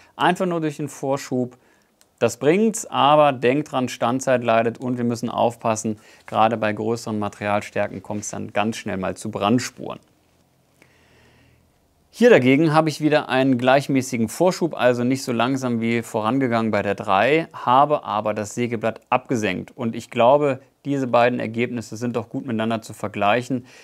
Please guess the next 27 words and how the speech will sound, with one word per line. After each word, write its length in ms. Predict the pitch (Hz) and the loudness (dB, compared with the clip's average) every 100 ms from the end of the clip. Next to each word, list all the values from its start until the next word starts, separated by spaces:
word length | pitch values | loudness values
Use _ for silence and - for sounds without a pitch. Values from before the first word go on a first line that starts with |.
| - _ | -20 _
Finde 340 | - 170 185 | 2 4 6
jetzt 340 | 156 147 135 | 4 2 -2
auch, 300 | 117 131 143 | 2 4 4
um 100 | 139 | 2
ehrlich 240 | 120 127 131 | -2 -4 -4
zu 100 | 127 | -4
sein, 420 | 120 120 123 120 _ _ - | 0 0 0 -4 _ _ -14
die 80 | |
Qualität 720 | - 120 113 107 143 165 165 - _ _ | 0 2 2 0 4 4 4 -12 _ _
im 160 | 131 127 | -2 0
Massivholzbereich, 1160 | 117 110 180 175 156 - 135 120 120 123 123 - | 0 0 -6 -2 -2 -2 -4 0 2 2 -2 -10
im 240 | 131 131 127 | -6 -6 -6
Querholz 680 | - 123 117 117 110 - - _ _ _ _ _ | 0 0 2 0 -2 -6 -16 _ _ _ _ _
vollkommen 360 | - 170 165 123 | 2 2 4 2
ausreichend. 500 | 117 120 120 113 113 | 0 2 0 0 -2
Ich 80 | 107 | -4
sagte 280 | 113 117 | -6 -4
ja 80 | 110 | -6
schon, 280 | - 117 110 | -4 -4 -4
hier 240 | 110 113 | -4 -6
einmal 300 | 95 107 107 | -4 -2 -2
Kante 260 | - 123 120 | 0 -2 0
gebrochen, 440 | 113 101 101 104 - - _ | -2 0 0 -4 -12 -20 _
dann 160 | 104 101 | -4 -2
ist 120 | 95 | -2
alles 260 | - 98 - | -4 -6 -6
schick. 300 | 82 - | -10 -12